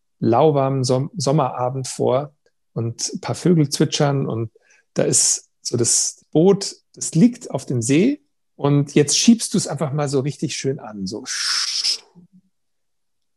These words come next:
Und dann fließt es durchs Wasser, mühelos. Und am Anfang wird's ein bisschen schneller und dann wird's langsamer.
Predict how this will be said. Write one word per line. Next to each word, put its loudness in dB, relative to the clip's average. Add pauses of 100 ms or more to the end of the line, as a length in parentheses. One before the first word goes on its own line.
(100)
Und -2
dann 4
fließt 6
es 2
durchs 2
Wasser, -4 (960)
mühelos. 0 (1000)
Und -12
am -10
Anfang 2
wird's 2
ein 0
bisschen 0
schneller 4
und 4
dann 2
wird's -2
langsamer. -6